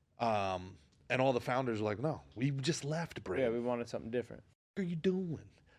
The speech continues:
Speaker 1: What the
Speaker 2: Why do they,
Speaker 1: founding
Speaker 2: and what's the play about? Why do they celebrate him so much? You
Speaker 1: Uh,
Speaker 2: celebrate in the play, right?
Speaker 1: <laughs> Yeah. Oh, yeah. Oh, yeah. He's like, they've
Speaker 2: He's like the protagonist, the
Speaker 1: they've
Speaker 2: hero.
Speaker 1: re-, they've rebranded him as, like, the founding father of the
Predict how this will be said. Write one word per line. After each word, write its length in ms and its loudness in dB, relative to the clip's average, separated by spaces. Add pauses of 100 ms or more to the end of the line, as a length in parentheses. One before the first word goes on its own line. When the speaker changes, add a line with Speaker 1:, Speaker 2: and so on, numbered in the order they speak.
(180)
Speaker 1:
What 360 4
the 80 6
Speaker 2:
Why 120 10
do 80 8
they, 60 8
Speaker 1:
founding 240 4
Speaker 2:
and 220 2
what's 260 4
the 120 4
play 320 6
about? 380 0
Why 140 6
do 60 2
they 80 2
celebrate 420 2
him 140 -6
so 140 -6
much? 360 -10 (240)
You 100 2
Speaker 1:
Uh, 240 10
Speaker 2:
celebrate 360 8
in 60 0
the 80 2
play, 240 2
right? 180 4 (360)
Speaker 1:
<laughs> 60 -20 (480)
Yeah. 260 8 (100)
Oh, 100 8
yeah. 220 6 (100)
Oh, 140 6
yeah. 220 6 (100)
He's 240 2
like, 400 6
they've 240 6
Speaker 2:
He's 100 0
like 160 2
the 80 0
protagonist, 840 0
the 60 8
Speaker 1:
they've 120 8
Speaker 2:
hero. 160 6
Speaker 1:
re-, 380 4
they've 280 4
rebranded 800 4
him 340 2
as, 440 2
like, 400 4
the 300 2
founding 420 2
father 520 4
of 180 2
the 360 4